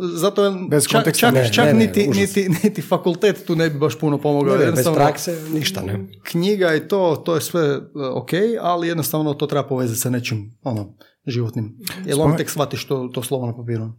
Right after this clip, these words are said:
Speaker 2: Pričali smo o engleskom, jel da? E, koliko je nužno znanje engleskog, je li zbog tih, e,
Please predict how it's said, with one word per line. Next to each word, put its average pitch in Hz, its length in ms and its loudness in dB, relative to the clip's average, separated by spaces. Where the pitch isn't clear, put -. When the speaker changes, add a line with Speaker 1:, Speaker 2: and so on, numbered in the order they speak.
Speaker 2:
Pričali 147 260 4
smo 135 120 2
o 110 40 4
engleskom, 104 480 -2
jel 101 140 -4
da? 98 160 -4
E, - 40 -14
koliko 143 260 2
je 131 60 6
nužno 98 580 0
znanje 113 360 0
engleskog, 110 400 -4
je 110 100 2
li 120 180 0
zbog 104 260 -2
tih, - 280 -2
e, - 160 -14